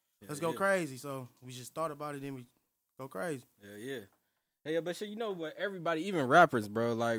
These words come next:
Speaker 1: like, known rappers that's already got a big following. Like, do you think it's hard for, like, uh,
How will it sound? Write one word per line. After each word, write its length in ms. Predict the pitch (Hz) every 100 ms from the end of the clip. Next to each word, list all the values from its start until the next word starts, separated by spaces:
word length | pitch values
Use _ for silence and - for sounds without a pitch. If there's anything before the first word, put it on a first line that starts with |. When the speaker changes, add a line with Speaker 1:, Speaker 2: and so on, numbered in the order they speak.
| 104
Speaker 1:
like, 240 | 117 117 98
known 440 | 101 151 160 139
rappers 360 | 113 110 101 98
that's 160 | 101
already 280 | 120 131 131
got 160 | 127 117
a 40 |
big 200 | 104 127
following. 440 | - 139 131 120 113
Like, 200 | 113 104
do 80 |
you 120 | 165 156
think 180 | 139
it's 100 | 117 -
hard 280 | 151 135
for, 100 | -
like, 280 | 120 120 113 - - _ _ -
uh, 180 | 127